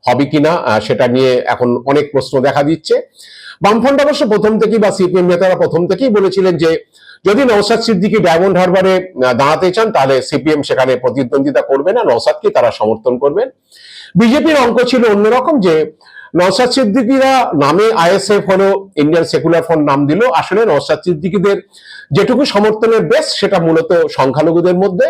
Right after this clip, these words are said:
এবং নওশাদ সিদ্দিকী যদি সিপিএম এর, উম, সমর্থনে ডায়মন্ড হারবারে কন্টেস্ট করে, সেক্ষেত্রে ডায়মন্ড হারবারে যেহেতু একটা বড় অংশের সংখ্যালঘু ভোট রয়েছে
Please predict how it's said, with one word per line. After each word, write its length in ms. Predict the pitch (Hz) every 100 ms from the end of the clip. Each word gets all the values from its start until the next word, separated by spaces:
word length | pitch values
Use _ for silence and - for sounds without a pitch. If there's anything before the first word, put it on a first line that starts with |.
| - _ _ - - -
এবং 300 | 226 226 196
নওশাদ 240 | 190 254
সিদ্দিকী 340 | 262 214 247
যদি 300 | 254 240 233
সিপিএম 440 | - 202 233 233 233
এর, 180 | 226 170
উম, 220 | 156 147
সমর্থনে 680 | 143 180 180 185 196 196 190 - 120
ডায়মন্ড 300 | 143 170 175
হারবারে 220 | 175 170
কন্টেস্ট 400 | 135 131 170 -
করে, 240 | 180 165 - _ - - -
সেক্ষেত্রে 680 | - 247 311 302 285 269 202
ডায়মন্ড 320 | 165 185 202
হারবারে 300 | 196 202 202
যেহেতু 480 | 160 185 190 190 -
একটা 220 | - 165
বড় 300 | 143 143 190
অংশের 420 | 185 185 180 170 139
সংখ্যালঘু 500 | 139 139 185 185 139
ভোট 260 | 156 156
রয়েছে 340 | 143 139 220